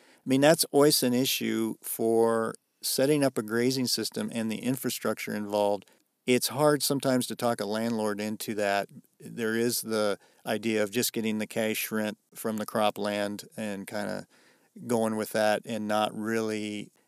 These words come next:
being interested in, you know, this is kind of, they're agreeing to kind of a long-term infrastructure investment in a way, even though maybe they are not paying directly for that. It is, you know, allowing fencing to be put up, allowing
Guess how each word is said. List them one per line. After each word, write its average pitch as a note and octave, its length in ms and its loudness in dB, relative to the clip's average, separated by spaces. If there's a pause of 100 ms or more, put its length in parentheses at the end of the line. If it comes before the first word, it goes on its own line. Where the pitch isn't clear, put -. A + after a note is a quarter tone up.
(120)
being B2 220 2
interested A2 640 -2
in, A2 560 -4 (120)
you B2+ 120 2
know, C3 80 6
this C#3 220 6
is D3+ 140 2
kind B2+ 240 0
of, A2 120 -4
they're B2+ 580 2
agreeing A#2+ 440 0
to A#2+ 140 -6
kind A2+ 200 -2
of A2+ 60 -4
a A2+ 60 -2
long-term G#2+ 1080 -6 (160)
infrastructure A2+ 720 -4
investment G#2 640 -4
in G#2 140 -10
a G2+ 40 -6
way, G2+ 260 -6
even G#2 240 -10
though G2+ 160 -6
maybe G#2 260 -8
they G#2 160 -6
are G#2+ 100 -6
not G2+ 240 -8
paying G#2 480 -10 (220)
directly A2 440 -2
for B2 380 2
that. G#2 360 0
It A#2 180 -6
is, A2+ 320 -2 (140)
you B2+ 120 -6
know, G#2 140 -2
allowing A2 480 0
fencing A2+ 400 -4
to G#2+ 60 -6
be A2 120 -8
put A2 240 -6
up, G#2+ 220 -2 (280)
allowing A2 640 -4